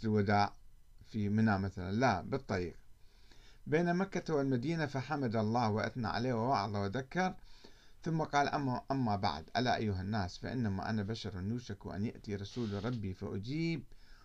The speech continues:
وأنا تارك فيكم ثقلين، أولهما كتاب الله، فيه الهدى والنور، فخذوا بكتاب الله واستمسكوا به. فحث على كتاب الله ورغب فيه.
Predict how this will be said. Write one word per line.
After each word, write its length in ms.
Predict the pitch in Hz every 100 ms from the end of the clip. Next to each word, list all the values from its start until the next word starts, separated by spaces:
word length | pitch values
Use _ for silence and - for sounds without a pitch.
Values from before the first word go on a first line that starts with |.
| - -
وأنا 340 | 117 147 135
تارك 520 | 110 143 151 127 113
فيكم 340 | 101 135 - 127
ثقلين، 480 | 110 - 90 67 - - - - - - - -
أولهما 560 | 117 131 139 117 107 104
كتاب 420 | 107 104 123 95
الله، 560 | 95 110 139 135 - - - - - -
فيه 640 | - 131 139 110 107 104 - -
الهدى 380 | 98 101 127 113
والنور، 600 | 101 95 110 156 156 -
فخذوا 560 | - 107 190 175 151
بكتاب 500 | 123 120 113 110 92
الله 380 | 95 98 98 92 - - - - - - - - - - -
واستمسكوا 920 | 127 131 - 185 185 160 - 170 160
به. 380 | 147 139 110 87 - - - - - - - - - - - - - - - - - - - - - - - - -
فحث 460 | - 110 - 175 -
على 300 | 101 143 120
كتاب 380 | - 101 92 92
الله 340 | 101 131 135
ورغب 460 | 117 139 143 127 107
فيه. 440 | - 139 123 113